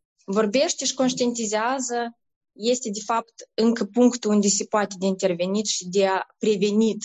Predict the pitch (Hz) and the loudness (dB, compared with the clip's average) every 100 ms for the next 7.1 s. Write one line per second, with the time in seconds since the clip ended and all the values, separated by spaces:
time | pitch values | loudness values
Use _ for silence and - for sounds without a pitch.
0 | - - 180 180 160 147 - _ - 208 | -14 -14 -12 -10 -10 -12 -16 _ -8 0
1 | 247 262 - - _ - 208 214 220 - | 0 0 -6 -20 _ 0 2 4 0 2
2 | 214 208 208 - - 220 - 180 170 170 | 2 2 0 -4 0 0 2 4 2 2
3 | 156 202 202 196 226 247 254 254 - - | 0 2 2 2 4 4 4 2 -6 -8
4 | - 190 226 - 202 196 190 226 208 202 | -6 0 0 0 0 0 0 0 0 -2
5 | - 190 190 196 226 247 254 - - 196 | -2 -2 -2 -2 0 0 -2 -4 -6 -4
6 | - 233 220 214 226 226 214 214 208 202 | -2 -2 -2 -2 -4 -4 -4 -2 -2 -4